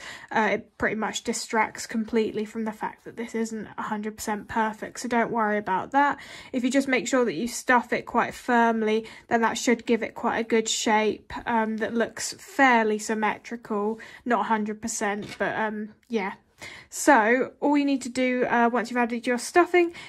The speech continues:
is just finish sewing up these final few stitches here. Just continue doing your whip stitch all the way to the top.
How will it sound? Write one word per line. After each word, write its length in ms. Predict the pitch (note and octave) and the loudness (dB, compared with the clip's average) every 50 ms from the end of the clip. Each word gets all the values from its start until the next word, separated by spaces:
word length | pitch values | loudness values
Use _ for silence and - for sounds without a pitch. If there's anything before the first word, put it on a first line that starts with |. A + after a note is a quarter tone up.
| - - | -16 -6
is 160 | - B3 A#3+ A#3+ | -4 -4 -2 0
just 220 | B3+ A#3+ - - | -2 -4 0 2
finish 360 | - B3+ A#3+ A#3+ A3+ - - - _ _ | 4 4 4 4 2 0 -4 -10 _ _
sewing 440 | - - - - C4 B3 A#3 A#3 A3+ | -10 -6 -2 0 2 4 4 4 4
up 160 | A3+ A3+ - | 2 0 0
these 200 | - A#3+ A3+ A3+ | 0 0 0 0
final 300 | - - A#3 A3+ A3+ A3 | 2 2 4 4 4 2
few 240 | A3 - A#3 A3+ A3+ | -2 -2 -2 -2 -2
stitches 640 | A3+ - - - A3 - - - - A#3+ A3+ - - | -2 -4 -4 -6 -6 -6 -8 -8 -6 -6 -6 -4 -2
here. 340 | - C#4+ D4 D4+ D4 D4 | 2 4 6 6 6 4
Just 260 | D4 C#4+ - A#3 - - | 2 0 -6 -10 -8 -6
continue 380 | - A#3+ - A#3 A3 A3 A3 | -6 -4 -4 -2 -2 -2 0
doing 200 | A3 A3+ A3 G#3+ | 2 2 2 2
your 120 | G#3+ G#3+ G#3+ | 0 0 0
whip 260 | A3 F#3+ - - - | 0 -2 -4 -6 -8
stitch 300 | - - - - - - - | -6 -6 -6 -6 -8 -10 -8
all 140 | A3+ A3+ | -6 -6
the 100 | A3+ A3 | -6 -6
way 160 | A3 G3+ G3+ A3 | -6 -6 -6 -6
to 120 | G#3+ - | -6 -6
the 100 | A#3+ A3+ | -6 -6
top. 400 | A3+ - - A#3 A#3 A#3 - | -6 -6 -6 -6 -6 -6 -8